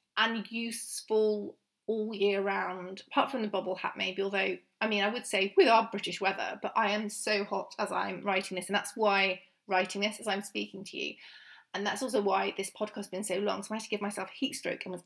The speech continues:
ill for a week. So the sun is not a friend of mine. So I think another bonus was that they were all quite timeless.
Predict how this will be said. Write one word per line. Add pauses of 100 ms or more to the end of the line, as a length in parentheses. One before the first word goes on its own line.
ill
for
a
week.
So (640)
the
sun (180)
is
not
a
friend
of
mine. (1300)
So
I
think
another
bonus
was
that
they
were
all (160)
quite (140)
timeless.